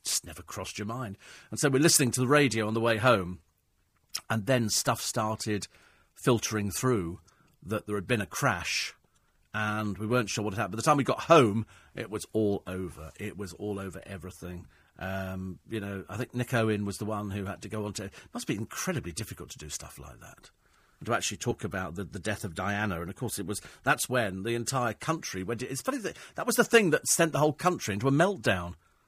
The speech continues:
I mean, literally thirty million pounds worth of flowers piled up in Kensington Gardens. And, uh, she'd have been so pleased if she'd been here today to see her son. Uh,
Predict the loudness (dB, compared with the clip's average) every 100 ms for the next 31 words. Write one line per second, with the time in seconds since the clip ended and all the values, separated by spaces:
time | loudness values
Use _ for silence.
0 | _ -4 0 2 2 2 0 0 -2 -2
1 | -2 2 2 4 0 2 2 2 4 2
2 | 0 -2 -4 0 2 2 0 -4 0 4
3 | 4 4 0 -6 0 6 6 8 8 6
4 | 0 -4 -2 -2 0 0 0 4 6 6
5 | 2 -2 -6 -8 -10 -20 -20 -12 2 4
6 | 4 6 8 8 6 2 2 2 2 0
7 | 0 0 2 0 0 0 0 -2 -2 -4
8 | -2 0 -2 -6 -16 -20 -20 -20 _ -2
9 | 0 2 4 2 2 2 2 0 -4 -8
10 | _ -6 -4